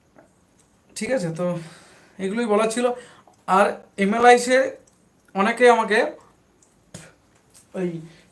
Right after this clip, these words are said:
ফিল্ড ওয়ার্ক এবং ডিসার্টেশনের জন্য যোগাযোগ করছেন। আমি বলে রাখি, আগের বছর আমরা অনলাইনে, অনলাইনে হয়েছিল। এমএলআইসির এক্সাম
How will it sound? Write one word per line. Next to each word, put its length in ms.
ফিল্ড 280
ওয়ার্ক 260
এবং 80
ডিসার্টেশনের 560
জন্য 120
যোগাযোগ 360
করছেন। 240
আমি 100
বলে 180
রাখি, 200
আগের 220
বছর 220
আমরা 200
অনলাইনে, 380
অনলাইনে 400
হয়েছিল। 320
এমএলআইসির 460
এক্সাম 180